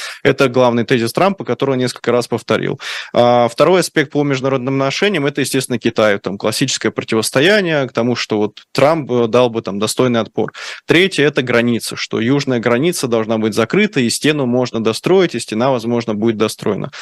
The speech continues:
Это что каса-, каса-, касается так глобально вот международных отношений. Что касается внутренних отношений, то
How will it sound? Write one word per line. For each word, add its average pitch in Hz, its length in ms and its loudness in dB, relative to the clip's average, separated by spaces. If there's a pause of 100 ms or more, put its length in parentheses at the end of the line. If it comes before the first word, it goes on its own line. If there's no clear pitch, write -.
(140)
Это 143 160 2
что 156 160 -2
каса-, 123 360 0
каса-, 131 320 0
касается 139 460 0
так 117 120 -2
глобально 120 440 2
вот 113 140 -6
международных 113 580 0
отношений. 104 460 -4 (320)
Что - 160 2
касается 156 480 0
внутренних 139 420 -2
отношений, 160 560 0
то 139 560 4